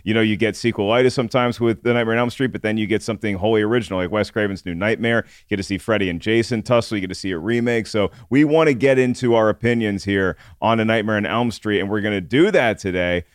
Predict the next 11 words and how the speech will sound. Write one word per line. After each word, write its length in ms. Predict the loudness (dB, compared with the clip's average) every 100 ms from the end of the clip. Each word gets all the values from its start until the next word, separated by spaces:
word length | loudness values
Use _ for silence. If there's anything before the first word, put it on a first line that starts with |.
| _
with 120 | -2
a 80 | 0
very 440 | 4 4 4 4 2
special 440 | 0 0 0 -4
guest 380 | -4 -2 -2 -2
who 160 | 0 0
is 140 | 0
well-versed 760 | 2 4 6 4 4 4 4 2
in 100 | 0
all 260 | 2 2
things 380 | 2 0 -2 -4